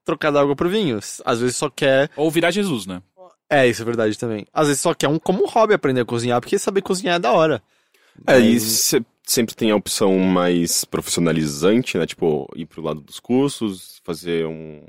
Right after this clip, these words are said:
Speaker 3: um curso de gastronomia e tal. Ou você também, tipo, sei lá, se você co-, já cozinha bem, você, você se sente, eh, bom, assim, na cozinha, cê sempre tem a, cê pode ter ideia, sabe? Tipo, de como atingir... Como você, é, é, é, é,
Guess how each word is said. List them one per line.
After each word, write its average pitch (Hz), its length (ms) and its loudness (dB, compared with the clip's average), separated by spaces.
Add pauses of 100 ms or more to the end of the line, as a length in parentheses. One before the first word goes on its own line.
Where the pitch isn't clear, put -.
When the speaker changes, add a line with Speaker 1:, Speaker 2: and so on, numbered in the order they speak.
Speaker 3:
um 80 40 -18
curso - 240 -18
de 80 80 -16
gastronomia 85 640 -2
e 92 40 -2
tal. 98 300 0 (360)
Ou 110 140 -4
você 143 180 -2
também, 180 200 2
tipo, - 300 -6
sei 208 140 -2
lá, 127 180 4
se - 80 -4
você 101 220 -6
co-, - 160 -14
já 113 180 -2
cozinha 120 360 2
bem, 92 360 0
você, 80 460 -8
você 87 480 0
se - 80 -4
sente, 87 500 -2 (560)
eh, 82 640 0
bom, 82 540 0
assim, 80 140 -6
na 78 100 -6
cozinha, 80 580 -4
cê 107 180 -6 (180)
sempre 135 300 -4
tem 147 220 -2
a, 117 160 0 (680)
cê 123 120 -6
pode 131 280 0
ter 151 140 2
ideia, 117 460 6
sabe? 87 200 -2
Tipo, - 160 -8
de 95 60 -4
como 113 200 2
atingir... 98 560 0
Como 123 200 2
você, 117 220 0
é, 104 40 0
é, 101 500 0
é, 98 240 0
é, 95 300 2